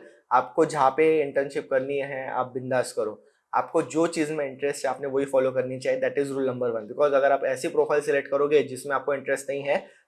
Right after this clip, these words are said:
तो mostly वो जॉब आप एक महीने में, दो महीने में, एक आध साल में छोड़ ही दोगे, ठीक है। उसके बाद स्विच करोगे, कोई और प्रोफाइल में जाओगे तो पिछला एक्सपीरियंस थोड़ा इररिलेवेंट हो जाएगा, ठीक है। नंबर वन, आपका इंटरेस्ट फॉलो करो। नंबर टू, कॉलेज में क्या चल रहा है ना,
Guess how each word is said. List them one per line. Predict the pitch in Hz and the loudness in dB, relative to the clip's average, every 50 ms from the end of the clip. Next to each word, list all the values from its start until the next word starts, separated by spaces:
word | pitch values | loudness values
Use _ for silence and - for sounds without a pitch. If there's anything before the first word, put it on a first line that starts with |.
| _ - | _ -4
तो | 143 143 147 151 147 | -2 2 4 4 2
mostly | 147 - 165 160 151 | 2 2 0 2 4
वो | 151 151 | 4 4
जॉब | 135 139 143 143 139 139 - - - - | 6 8 10 10 10 8 4 -8 -6 0
आप | 127 135 135 135 135 135 135 - 135 135 135 156 165 | 6 8 10 10 10 8 6 4 4 6 6 6 4
एक | 139 147 135 147 135 | 2 -2 -2 -2 -4
महीने | 131 135 135 135 135 | -6 -6 -4 -4 -6
में, | 135 135 135 135 131 131 127 - - 131 | -4 -4 -4 -2 -2 -2 -4 -4 -4 -4
दो | 135 135 | -4 -2
महीने | 135 131 127 131 131 | -2 -2 -2 -2 -2
में, | 131 135 123 | -2 -2 -2
एक | - 143 139 - - 147 | -2 -2 -4 0 0 0
आध | 143 139 | 0 0
साल | - - 143 131 131 | -2 -2 -2 -2 -2
में | 139 139 | -2 -6
छोड़ | 131 - 151 143 143 | -4 0 0 0 0
ही | 139 | 0
दोगे, | 127 120 110 113 107 101 - _ _ _ _ _ _ - - | -2 -2 -4 -4 -6 -10 -12 _ _ _ _ _ _ -6 0
ठीक | 147 147 | 2 2
है। | 127 113 | 2 2
उसके | - 131 127 - 156 | -2 -8 -4 2 4
बाद | 147 143 143 | 4 4 4
स्विच | - 151 143 - | 2 -4 -4 -2
करोगे, | - 147 143 147 147 147 151 151 147 - _ _ _ _ _ - | 0 2 4 4 4 4 4 2 2 0 _ _ _ _ _ -2
कोई | 139 143 | 4 8
और | 143 147 | 8 8
प्रोफाइल | 143 143 151 143 - 151 147 151 | 8 6 2 4 4 2 2 2
में | 151 143 | 0 6
जाओगे | 147 143 143 143 147 | 6 8 8 8 4
तो | 143 147 127 | 0 0 -6
पिछला | 139 131 - 147 143 135 | -8 -8 -4 0 0 0
एक्सपीरियंस | 131 - - - 139 143 139 - | 0 -2 -8 -8 -6 -6 -4 -4
थोड़ा | 147 135 135 135 - - - - _ - - | 0 0 2 2 2 0 -4 -10 _ -6 -6
इररिलेवेंट | 143 131 143 139 139 131 135 135 131 131 | -2 0 2 4 4 4 2 2 -2 -2
हो | 127 | -2
जाएगा, | 117 113 110 107 107 104 | -2 -2 -4 -4 -6 -10
ठीक | - - 143 143 | -8 -6 -4 -2
है। | 151 127 - - - _ _ _ _ _ _ _ _ 127 | -2 -2 -4 -6 -16 _ _ _ _ _ _ _ _ -8
नंबर | 131 139 147 147 147 | -2 4 4 6 6
वन, | 147 151 160 - - - - | 6 4 2 0 -10 -4 -2
आपका | 120 127 - 147 | -2 0 0 0
इंटरेस्ट | 143 131 131 139 139 - - | -2 0 0 -2 -4 -4 0
फॉलो | 135 135 135 135 | 0 2 2 2
करो। | 131 139 147 147 | -2 -2 -4 -4
नंबर | 143 135 135 139 143 147 147 | -4 -4 -4 2 2 2 2
टू, | 147 - 165 170 | 2 -4 -8 -8
कॉलेज | - - - 131 139 131 156 170 165 | -8 -6 2 4 4 6 6 4 2
में | 170 175 175 175 | 0 -2 -2 -2
क्या | 156 143 147 | -2 -2 -2
चल | 143 - 151 139 | -2 -2 -2 -2
रहा | 139 139 147 143 | 0 2 2 0
है | 135 135 | 2 0
ना, | 135 139 170 | -2 -4 -6